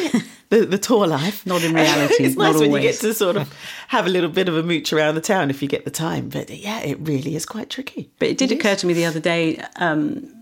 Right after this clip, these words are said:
Speaker 2: all the travel that we've done. I mean, I've seen places in Britain and Europe and around the world I would never have seen had it not been for
Speaker 1: Yeah.
Speaker 2: doing what we do.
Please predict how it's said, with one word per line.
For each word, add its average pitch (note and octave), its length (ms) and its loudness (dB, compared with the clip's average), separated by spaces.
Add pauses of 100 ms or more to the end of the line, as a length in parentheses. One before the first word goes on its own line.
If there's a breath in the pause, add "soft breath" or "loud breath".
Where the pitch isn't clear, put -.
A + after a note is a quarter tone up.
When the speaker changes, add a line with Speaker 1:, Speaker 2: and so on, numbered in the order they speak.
(140)
Speaker 2:
all F3+ 180 2
the D#3+ 80 0
travel D#3+ 380 0
that D3+ 100 -4
we've D3 200 -2
done. D3+ 220 2
I E3+ 140 2
mean, F#3+ 160 2
I've G3+ 160 2
seen F#3 220 0
places E3+ 380 0
in D#3+ 120 4
Britain D#3 520 0
and D3+ 180 4
Europe D#3+ 340 2
and D3 160 4
around D3+ 200 2
the D3+ 60 2
world D3 220 0
I F#3 120 2
would G3+ 120 -2
never A3+ 240 -2
have A#2+ 120 -2
seen B2 360 -2 (520 loud breath)
had C#3 120 -2
it - 80 -2
not C#3+ 200 -2
been C3 300 -2 (140)
for C3+ 120 -2
Speaker 1:
Yeah. B2+ 80 -6 (100)
Speaker 2:
doing C#3 200 0
what C3 120 -2
we C3+ 100 0
do. C3 300 0